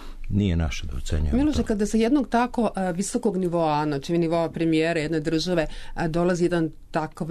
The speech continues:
Speaker 2: ignorantski, nipodaštavajući stav, bez nikakvog, tu nema sad da ublažavamo komentar, e, e, hrvatskih vlasti. Dakle, e,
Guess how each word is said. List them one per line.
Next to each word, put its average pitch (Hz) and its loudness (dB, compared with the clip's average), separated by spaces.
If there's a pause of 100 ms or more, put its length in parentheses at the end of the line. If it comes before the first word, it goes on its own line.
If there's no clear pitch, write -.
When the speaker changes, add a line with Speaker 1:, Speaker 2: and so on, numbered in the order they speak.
Speaker 2:
ignorantski, 170 2
nipodaštavajući 160 2
stav, 131 0
bez 143 0
nikakvog, 151 2
tu 185 2
nema 170 4 (100)
sad 160 0
da 160 2
ublažavamo 160 2
komentar, 156 2
e, 143 -2 (600)
e, 151 2 (160)
hrvatskih 160 -2
vlasti. 175 0 (260)
Dakle, 180 0
e, 170 4